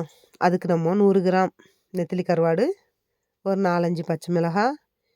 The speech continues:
கொஞ்சமா புதினா, ஒரு நாலு வெங்காயம், நாலு தக்காளி,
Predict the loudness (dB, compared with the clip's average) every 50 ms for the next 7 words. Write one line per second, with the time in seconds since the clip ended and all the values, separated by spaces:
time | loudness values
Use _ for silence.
0 | _ _ _ _ -6 -6 -4 -4 -4 -2 -2 -2 -2 -4 -4 -6 -6 -4 -4 -4
1 | -4 -4 -6 -8 _ _ _ _ _ _ _ _ _ -10 -4 -2 -2 0 0 0
2 | 0 0 2 0 0 0 0 0 -2 0 -2 0 0 -2 -2 -6 -8 -6 -2 -2
3 | 0 0 0 -2 -4 -6 -8 -10 -8 -10 -8 -8 -8 -10